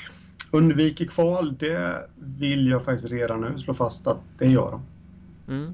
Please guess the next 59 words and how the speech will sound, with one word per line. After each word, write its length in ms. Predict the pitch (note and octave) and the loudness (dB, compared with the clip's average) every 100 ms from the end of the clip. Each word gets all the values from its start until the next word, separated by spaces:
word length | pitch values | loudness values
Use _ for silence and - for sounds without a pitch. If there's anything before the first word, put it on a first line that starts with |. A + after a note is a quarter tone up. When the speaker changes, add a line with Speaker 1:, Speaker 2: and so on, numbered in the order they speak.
| C#3 | 4
Speaker 1:
Neråt 360 | C3 G#2+ A2 | 4 4 -2
då. 120 | C3+ - - - - - - - | -8 -10 -16 -20 -20 -20 -12 -2
Speaker 2:
Ja, 160 | C#3 | 2
ja, 100 | B2+ | 2
det 80 | C3 | 2
är 120 | C#3 | 0
t-, 140 | B2 - | -2 -8
definitivt. 720 | B2 C3 B2+ A#2+ C#3 - - - | -8 -6 -6 -4 -4 -4 -8 -4
Det 120 | B2+ | -2
ska, 180 | - C#3+ | 0 0
det 160 | C3+ | -2
ska 120 | B2 | 0
ju 60 | C#3+ | -2
till 220 | D3 B2+ | 0 -4
ett, 280 | B2+ - - | -4 -8 -8
eh, 60 | B2+ A#2+ G#2+ A2 B2 | -4 -4 -6 -6 -8
riktigt, 600 | C3+ - C3 B2 _ - | -10 -10 -8 -8 _ -12
eh, 320 | G#2+ G2 E2+ | -10 -10 -12
sammanbrott 760 | - - C#3+ G#2+ B2 C#3+ - - | -14 -6 -6 -4 -8 -8 -10 -12
om 120 | B2 | -12
de 140 | A#2+ | -10
inte 140 | A#2 - | -12 -12
ska 140 | A#2+ | -14
klara 260 | - G#2+ A2 | -12 -10 -10
det. 120 | - - - - _ _ | -12 -16 -20 -20 _ _
Speaker 1:
Ja, 280 | - - - - - - - - - - - | -10 -10 -10 -18 -20 -20 -20 -20 -20 -20 -20
så 140 | - | -14
är 80 | - | -14
det. 480 | - - - - D#3+ | -14 -20 -20 -10 -4
Speaker 2:
Ett 80 | F3+ | -2
annat 300 | D#3 E3+ F3+ | -2 -4 -6
utropstecken 580 | F3+ D3 - D3 D#3 | -8 -10 -8 -8 -8
som 120 | C#3 C3 | -6 -4
jag 160 | C#3+ | -4
gärna 460 | F#3+ D#3 C#3 C3+ - - - - | -6 -6 -8 -8 -14 -20 -20 -10
flaggar 360 | E3+ C#3 C3 C3+ | -6 -6 -6 -6
lite 260 | C#3 B2 | -6 -10
för 220 | B2+ B2+ | -8 -8
så 120 | B2 C3+ | -6 -8
här 180 | B2 | -6
nu, 420 | B2+ B2 A#2 A2+ G#2+ | -6 -6 -6 -8 -10
eh, 60 | |
med 140 | B2 C3+ | -10 -6
tanke 240 | C#3 B2+ | -6 -4
på 80 | C3+ | -6
hur 100 | C3+ | -4
vi 100 | B2+ | -4
tippade, 560 | - D3+ - B2 D#3+ | -6 -12 -8 -6 -6
du 160 | F#3+ D3 | -2 -2
och 60 | C3+ | -2
jag, 60 | |
när 80 | C3 | -6
vi 120 | B2+ | -8
skulle 200 | B2 C3 | -10 -12
tippa 340 | C3 C#3+ - D3 | -12 -14 -10 -8
allettan, 500 | D3+ B2+ B2 - B2+ | -6 -8 -10 -12 -12
så 100 | B2+ | -12
tippade 420 | C3 - A#2 B2 | -14 -12 -12 -10
vi 360 | A#2+ B2 A2+ | -8 -10 -10